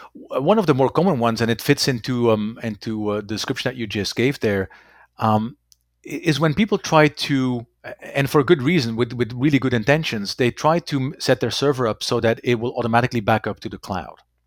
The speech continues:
right? Um, and so they look at it, a-, and if you're, say, a, a somewhat typical FileMaker developer, y-, you s-, you tend to think of it as a, as an individual or as a user, not so much as a server deployer.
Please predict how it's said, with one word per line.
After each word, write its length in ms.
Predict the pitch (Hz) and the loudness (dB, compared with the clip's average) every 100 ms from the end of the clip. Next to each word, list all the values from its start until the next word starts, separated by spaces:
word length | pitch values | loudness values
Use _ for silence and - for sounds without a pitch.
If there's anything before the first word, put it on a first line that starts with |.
| _ _ _ - | _ _ _ -14
right? 180 | 95 - _ _ _ _ | -14 -14 _ _ _ _
Um, 320 | 104 101 101 - _ _ _ - | -4 -4 -4 -8 _ _ _ -4
and 280 | 120 117 | -2 -2
so 120 | - 127 | 0 4
they 120 | 123 | 4
look 180 | 175 156 | 6 6
at 80 | |
it, 300 | 131 123 - - - - - | 6 4 -2 -8 -16 -20 -14
a-, 180 | 127 - | -8 -4
and 160 | 117 | -4
if 160 | 113 - | -4 0
you're, 280 | 120 107 - _ _ _ _ _ _ _ _ _ | 0 0 -4 _ _ _ _ _ _ _ _ _
say, 220 | - 123 | -2 0
a, 280 | 120 120 - | 0 -2 -2
a 180 | 110 104 - | -4 -4 -4
somewhat 340 | 135 123 113 | -2 0 0
typical 280 | 131 - 110 | 0 0 -2
FileMaker 320 | 127 139 139 | 0 0 0
developer, 580 | 110 107 101 - 101 - - - - | -2 -2 -2 -2 -6 -6 -16 -20 -20
y-, 80 | 139 | -14
you 100 | - | -8
s-, 220 | 123 - - | -8 -8 -10
you 200 | 120 113 - | -8 -10 0
tend 200 | 135 135 | 0 2
to 80 | 123 | 0
think 200 | - 131 | -2 0
of 120 | 127 | 0
it 100 | 117 | 0
as 320 | - 110 104 | -2 -2 -2
a, 220 | 107 101 110 _ - | -2 -4 -8 _ -12
as 240 | 104 95 | -10 -10
an 100 | 104 | -8
individual 460 | 107 107 139 131 110 | -6 -2 0 0 -2
or 80 | 101 | -2
as 120 | 101 | -4
a 60 | 104 | -4
user, 480 | 117 131 110 98 127 | -2 -2 -2 -4 -4
not 180 | 113 110 | -6 -4
so 60 | |
much 200 | 113 107 | -4 -2
as 160 | 110 98 | -2 -2
a 120 | 98 | -4
server 420 | 90 - 120 104 | -4 -2 -2 -2
deployer. 600 | 98 98 - 139 117 95 | -6 -8 -6 -4 -2 -4